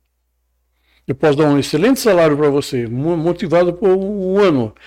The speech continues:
De repente você se adapta àquele salário maravilhoso e não basta, precisa de mais.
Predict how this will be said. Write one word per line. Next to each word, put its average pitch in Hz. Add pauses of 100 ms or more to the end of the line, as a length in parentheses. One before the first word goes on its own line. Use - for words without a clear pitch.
(240)
De 143
repente 202
você 175
se -
adapta 165
àquele 135
salário 156
maravilhoso 151 (340)
e 208
não 214
basta, 190 (120)
precisa -
de 131
mais. 175